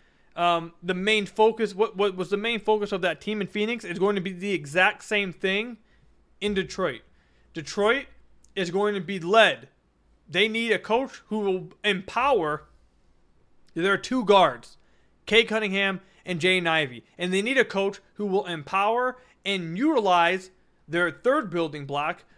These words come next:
which is Jalen Duren. They need somebody, they needed somebody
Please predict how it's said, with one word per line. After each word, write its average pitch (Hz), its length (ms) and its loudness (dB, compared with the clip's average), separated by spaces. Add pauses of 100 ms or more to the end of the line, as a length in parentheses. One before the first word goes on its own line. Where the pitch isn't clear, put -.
(120)
which 190 240 4
is 156 160 -4
Jalen 185 400 2
Duren. 160 320 0 (400)
They 233 180 6
need 294 240 -6
somebody, 254 380 -2
they 262 160 0
needed 294 240 -4
somebody 247 460 0